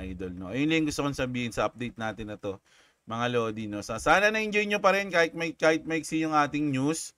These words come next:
mga Lodi. Alam nyo naman, gusto ko lang kayo ma-update everyday, no? Kahit na medyo su-, putik, su-, sobrang init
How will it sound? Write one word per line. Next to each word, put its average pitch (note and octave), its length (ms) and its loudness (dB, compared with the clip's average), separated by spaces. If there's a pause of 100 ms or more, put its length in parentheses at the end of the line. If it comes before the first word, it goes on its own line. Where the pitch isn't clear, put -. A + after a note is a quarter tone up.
(360)
mga C#3 320 2
Lodi. C#3 400 2
Alam C3+ 160 0
nyo C#3 160 0
naman, C3+ 240 0
gusto B2 240 -4
ko B2+ 80 4
lang B2 160 0
kayo B2+ 160 2
ma-update A#2+ 480 -2
everyday, C#3 640 2 (480)
no? C3 240 -2
Kahit B2 320 2
na B2+ 160 -2
medyo B2+ 320 -2
su-, C3 240 -6
putik, C3+ 480 -8
su-, C#3 240 -6
sobrang C#3 480 0
init E3+ 400 2